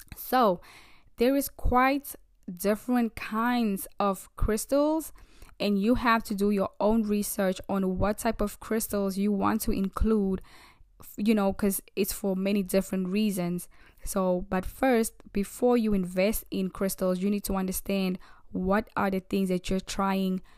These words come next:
to heal, what are you trying to work on. So then you get to do research on what crystal does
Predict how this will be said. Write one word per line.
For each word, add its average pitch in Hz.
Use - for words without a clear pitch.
to -
heal, 196
what 196
are 208
you 202
trying 190
to 185
work 196
on. 170
So 180
then 208
you 202
get 185
to 202
do 185
research 185
on 190
what 202
crystal 208
does 185